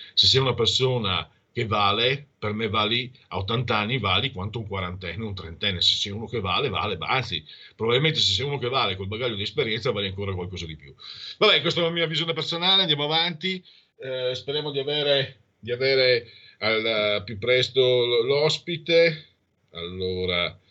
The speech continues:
eh, vediamo un po'. Intanto, l'impatto del covid diciannove sul comparto degli allevamenti: nel primo semestre duemilaventi le macerazioni di bovini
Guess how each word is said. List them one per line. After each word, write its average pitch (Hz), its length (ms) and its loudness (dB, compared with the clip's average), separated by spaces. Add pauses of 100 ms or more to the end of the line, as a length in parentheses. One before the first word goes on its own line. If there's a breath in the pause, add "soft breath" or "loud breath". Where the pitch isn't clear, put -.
(460 loud breath)
eh, 80 840 0 (540)
vediamo 87 360 -2
un 95 160 0
po'. 135 420 6 (580 soft breath)
Intanto, 98 720 -2 (180 loud breath)
l'impatto 185 520 4
del 180 160 2
covid 190 480 2
diciannove 180 540 -4
sul 165 140 -4
comparto 170 480 -2
degli 160 180 -4
allevamenti: 165 600 -2
nel 127 140 -2
primo 135 200 -6
semestre 139 520 -2
duemilaventi 139 640 0
le 127 80 -4
macerazioni 127 580 -2
di 135 80 -4
bovini 147 480 2